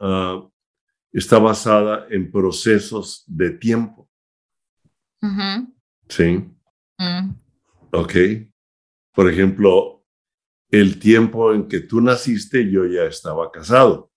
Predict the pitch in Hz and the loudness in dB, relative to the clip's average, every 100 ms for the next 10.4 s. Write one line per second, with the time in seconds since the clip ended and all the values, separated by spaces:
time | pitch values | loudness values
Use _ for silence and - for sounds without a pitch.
0 | _ _ _ _ _ _ 196 190 175 185 | _ _ _ _ _ _ -6 -6 -6 -10
1 | 220 _ _ _ - _ _ - 98 98 | -14 _ _ _ -20 _ _ 2 2 2
2 | 110 95 104 101 98 - 107 101 101 87 | -2 0 2 2 0 -4 -2 -2 -2 -8
3 | 95 82 95 90 92 92 98 92 98 92 | -10 -10 -8 -8 -8 -6 -6 -6 -4 -6
4 | 85 - 101 92 92 101 104 98 85 90 | -8 -8 -4 -2 0 0 0 0 -4 -10
5 | 82 - 90 82 82 - 87 82 82 82 | -12 -10 -6 -4 -6 -10 -10 -8 -10 -10
6 | 82 - 92 92 - 82 92 87 87 90 | -10 -6 -6 -6 -8 -8 -6 -8 -6 -6
7 | 85 95 - _ _ _ _ _ - - | -2 -4 -4 _ _ _ _ _ -8 -2
8 | 90 - 92 87 90 - 87 98 98 - | 0 2 2 2 -6 -8 -2 0 0 -4
9 | - 85 - 90 85 82 82 87 98 95 | -8 -6 -2 -2 -2 -4 -4 2 4 4
10 | 110 92 - | 4 4 2